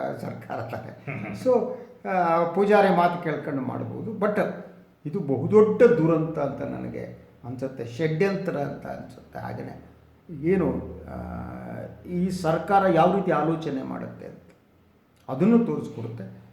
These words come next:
So, ಆ, ಏನು ವೈದಿಕ ಸಾಮ್ರಾಜ್ಯವನ್ನು ಕಟ್ಟುವ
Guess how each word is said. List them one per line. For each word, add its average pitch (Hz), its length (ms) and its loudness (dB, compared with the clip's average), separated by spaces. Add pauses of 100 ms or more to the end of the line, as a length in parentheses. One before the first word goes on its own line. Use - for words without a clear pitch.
(200)
So, 147 280 -6 (480)
ಆ, 113 420 -2 (100)
ಏನು 123 220 -4
ವೈದಿಕ 175 380 2
ಸಾಮ್ರಾಜ್ಯವನ್ನು 147 1040 2
ಕಟ್ಟುವ 139 420 -4